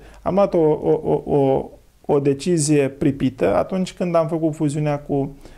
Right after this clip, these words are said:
cei de la U N P R. Uh, mulți dintre colegii care au venit, nu toți, vreau să fiu foarte clar, nu toți, dar, uh, cei mai mulți dintre liderii U N P R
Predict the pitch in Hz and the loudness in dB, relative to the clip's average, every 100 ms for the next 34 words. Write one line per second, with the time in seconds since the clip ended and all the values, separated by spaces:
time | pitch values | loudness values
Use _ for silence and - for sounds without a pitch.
0 | - - 151 143 139 139 135 139 127 - | -12 -4 0 2 2 2 -2 0 0 0
1 | - - - - - - - 139 135 151 | -4 -14 -20 -20 -20 -10 -4 0 0 -4
2 | 151 170 190 160 165 160 151 151 147 139 | -4 0 0 0 0 0 2 2 2 0
3 | - - - 151 147 160 151 151 139 135 | -4 -14 -2 2 2 2 2 2 2 0
4 | 143 143 139 - 165 165 151 123 131 - | 0 -2 -6 -10 -4 -2 0 0 -2 -10
5 | - - _ _ _ _ _ _ - _ | -16 -20 _ _ _ _ _ _ -20 _
6 | _ _ - 143 139 143 139 160 139 - | _ _ 0 0 0 -4 -2 0 0 -2
7 | - - - - - - 151 151 135 123 | -4 -4 -4 -6 -16 -6 -2 0 2 0
8 | 131 - - 131 131 - - - - - | -2 -6 0 0 0 -8 -20 -20 -18 -4
9 | 135 135 135 160 151 147 156 139 143 139 | -2 -2 0 2 2 2 2 2 0 0
10 | 147 131 165 147 131 131 131 123 127 123 | 0 2 2 2 2 0 0 -2 0 0